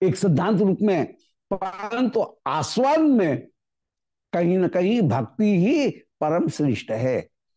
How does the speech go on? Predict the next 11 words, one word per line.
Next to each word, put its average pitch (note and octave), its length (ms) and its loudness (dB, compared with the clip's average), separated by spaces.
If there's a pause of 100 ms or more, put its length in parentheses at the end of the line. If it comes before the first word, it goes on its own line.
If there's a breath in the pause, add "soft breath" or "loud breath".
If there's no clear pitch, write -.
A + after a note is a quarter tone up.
(200)
तो E3+ 80 0
"एते F#3 440 2
चांस E3+ 320 -2
कला F3 300 -2
पुंस E3+ 280 0
कृष्णस्तु E3+ 540 -2
भगवान E3 420 0
स्वयं" E3+ 500 0 (640)
इत्यादि G#3 920 0 (380)
भाव F3+ 520 0
को - 340 -2